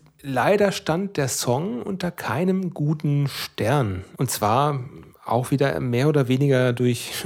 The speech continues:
<laughs> durch einen blöden Zufall. Also die haben richtig viel Kohle in die Produktion gesteckt und richtig viel Kohle auch in die Werbung gesteckt. Die haben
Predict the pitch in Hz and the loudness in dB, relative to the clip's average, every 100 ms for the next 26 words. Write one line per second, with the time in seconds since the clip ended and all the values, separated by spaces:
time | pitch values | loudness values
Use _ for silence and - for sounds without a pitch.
0 | 123 - - 113 131 123 - 131 175 151 | -6 -6 -6 -4 -2 -2 2 4 4 2
1 | - 170 - 110 101 - - - - 131 | 2 2 2 2 0 -8 -18 -8 -2 2
2 | 131 131 135 147 170 - 165 - - 147 | 4 4 4 4 2 0 0 -2 -2 2
3 | 151 151 - 139 147 135 120 - 117 107 | 4 2 2 4 6 4 2 0 0 0
4 | - 139 139 - 123 139 117 110 135 127 | 2 2 2 -2 -4 -4 -4 -2 0 0
5 | - 127 - 131 143 - 123 107 127 175 | 0 -2 2 2 2 0 -2 2 2 2
6 | 120 107 - 101 - 104 117 123 | 0 -2 -6 -8 -4 -2 -2 -2